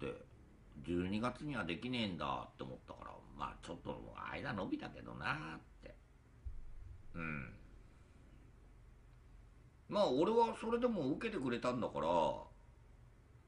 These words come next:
全然オッケーですよ。うん。別に俺構わないんだよ。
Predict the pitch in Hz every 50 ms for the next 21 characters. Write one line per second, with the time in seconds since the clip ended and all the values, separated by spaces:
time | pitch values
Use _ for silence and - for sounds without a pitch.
0 | - - - - 101 107 107 104 - - 127 127 - - - 82 67 - - -
1 | - 50 - - - - - - - - - - - - - - - - - -
2 | - - - - - - - - - - - - - - - - - - - -
3 | - - - - - - - - - - - - - - - - - - - -
4 | - - - - - - - - - - - - - - - 107 104 101 95 87
5 | 73 62 - - - - - - - - - - - - - - - - - -
6 | - - - - - - - - - - - - - - - - - - - -
7 | - - - - - - - - - - - - - - - - - - - -
8 | - - - - - - - - - - - - - - - - - - - -
9 | - - - - - 123 147 156 170 170 160 156 170 196 - 151 - 175 202 240
10 | 254 247 202 - 80 64 60 58 -